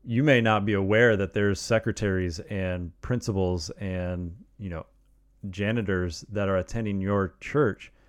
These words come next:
and to intentionally figure that out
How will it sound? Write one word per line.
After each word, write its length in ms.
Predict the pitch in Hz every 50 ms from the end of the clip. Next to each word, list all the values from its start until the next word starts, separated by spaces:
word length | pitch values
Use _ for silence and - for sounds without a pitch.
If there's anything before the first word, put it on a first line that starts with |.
| _ _ _ _ _ _ _ -
and 560 | - 98 98 95 92 90 90 90 90 87 87 - _ _
to 480 | - - 107 101 95 92 92 92 92 - _ _ _ _ _ _ - -
intentionally 560 | - 101 - - - 117 110 - - 107 104
figure 360 | 95 - - 110 101 95 95
that 200 | 92 90 85 85
out 360 | 92 101 104 95 90 87 -